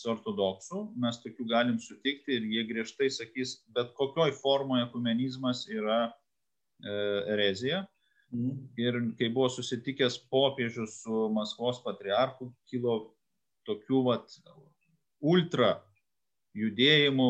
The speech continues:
Speaker 1: labai didelis sąmyšis ir pasipiktinimas, ir patriarchą reikėjo išvis nustot minėt liturgijoj, nes jis eretikas susitiko su popiežiumi.
Speaker 2: Aha.
Speaker 1: A, nors jie net nesimeldė, jie tik kalbėjosi apie tai, kaip padėt krikščionims kitiems, kurie,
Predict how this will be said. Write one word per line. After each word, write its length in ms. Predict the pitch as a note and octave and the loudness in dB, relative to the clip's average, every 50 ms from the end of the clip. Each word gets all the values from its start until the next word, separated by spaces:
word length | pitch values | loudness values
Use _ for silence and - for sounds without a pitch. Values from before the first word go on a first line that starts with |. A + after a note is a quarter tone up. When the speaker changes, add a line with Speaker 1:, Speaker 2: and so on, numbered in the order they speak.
| A#2+ | 4
Speaker 1:
labai 340 | A#2+ A#2 A#2 A2+ A#2 A#2+ B2 | 4 2 2 2 2 2 2
didelis 420 | A#2+ B2 A#2 A#2+ A#2 A2+ A2 - | 0 0 0 0 0 0 0 0
sąmyšis 640 | - C3+ C3 C3+ C#3 C3+ B2 A2+ - - A#2+ - - | 2 4 4 4 4 4 0 -2 -4 -6 -10 -12 -12
ir 120 | A2+ - - | -12 -8 -6
pasipiktinimas, 1000 | A2+ G#2+ - - - - - - C#3+ C#3 - - B2 A#2+ A#2+ A#2+ A2+ A2 - - | -6 -6 -6 -8 -12 -16 -8 -6 -6 -6 -6 -8 -8 -6 -2 -2 -2 -2 -4 -4
ir 160 | A2 G2+ - | -8 -8 -6
patriarchą 680 | - G#2 - - G2 G#2+ A#2+ B2 A#2 - - A2 G#2+ | -8 -8 -8 -4 0 2 2 2 2 0 -2 -6 -6
reikėjo 420 | G#2 G2+ G2+ - - G#2 G2+ G2+ G2 | -6 -6 -8 -4 -2 0 2 2 0
išvis 400 | F#2+ - - A#2+ A#2+ A#2 - - - G2+ G#2 | 0 -4 -6 -6 -6 -6 -8 -10 -14 -14 -10
nustot 580 | G#2 G#2+ G#2+ G#2+ - - B2+ A#2+ A2 A#2 - - | -6 -4 -4 -4 -4 -2 0 0 0 -2 -4 -6
minėt 480 | A2 G#2+ A2 A2 A#2 A#2+ A2 G#2+ - | -2 0 0 0 0 0 -2 -4 -6
liturgijoj, 480 | G2+ G2 F#2 - C3+ C3+ C3+ B2 A#2 A#2 | -10 -12 -4 -2 -2 -2 0 0 0 2
nes 240 | A2+ G#2+ G#2 - - | 2 0 -2 -4 -6
jis 220 | C3+ B2+ - - | -8 -8 -8 -8
eretikas 720 | - A2+ A2 B2 C3+ C3+ - B2+ - - A#2 B2+ - - | -8 -6 -2 -2 -2 -4 -6 -10 -12 -10 -8 -8 -8 -8
susitiko 580 | - A2+ - - A2 - - B2 A#2+ - A2 G#2+ | -12 -14 -18 -20 -20 -12 -10 -10 -8 -6 -8 -8
su 160 | - - G#2+ | -8 -12 -10
popiežiumi. 640 | - B2 A#2+ A2 - - G2+ G2+ - A#2 C3 E3 F3+ - _ _ _ _ - - - | -4 -4 -4 -4 -4 -8 -14 -14 -10 -10 -10 -10 -10 -14 _ _ _ _ -20 -20 -14
Speaker 2:
Aha. 280 | - B2+ B2 G#2+ G#2 G2+ - - - - _ _ _ _ | -8 -6 -4 -4 -4 -6 -8 -10 -16 -20 _ _ _ _
Speaker 1:
A, 140 | - G#2+ G#2+ G#2+ G#2+ G#2+ G#2+ G#2+ | -4 0 2 4 4 4 4 4
nors 400 | A2 A#2 B2 C3+ C3+ B2+ B2+ - | 4 4 4 6 4 4 2 2
jie 100 | D#3 D#3 | 0 2
net 240 | D#3 D3+ C#3+ - - | 2 2 0 0 -2
nesimeldė, 720 | C#3+ C#3+ C#3 C3+ - E3+ E3 D#3+ D3+ C#3+ C#3 C3+ C#3 C#3 | -4 -2 -2 0 0 0 0 2 0 0 2 4 4 4
jie 220 | C#3 C#3 C#3 C#3 C3 | 6 6 4 4 2
tik 180 | - C#3 - - | 0 -4 -2 2
kalbėjosi 600 | C#3 C3 B2 A2+ A#2+ C3+ D3+ D3+ D3 - D3 C3+ | 2 2 4 6 6 6 6 6 2 0 0 0
apie 140 | C#3+ C3+ C3+ | 0 0 2
tai, 140 | - C#3 C3+ | 2 2 2
kaip 160 | - D#3 D3+ D#3 | 2 0 0 2
padėt 400 | C#3+ C3 B2 C#3 D#3 D#3 D#3 - | 2 0 2 2 0 -2 -4 -8
krikščionims 560 | C#3+ C3+ - - D3+ D#3 D#3 D3+ C#3 C3+ - | -16 -16 -4 0 2 2 2 2 -2 -8 -12
kitiems, 460 | - B2+ A#2+ D3 D3+ D3+ D3+ D3+ - | -14 -14 -8 -4 -4 -4 -4 -6 -4
kurie, 320 | - C3 B2 B2+ C3 C3 | -4 -2 0 2 4 4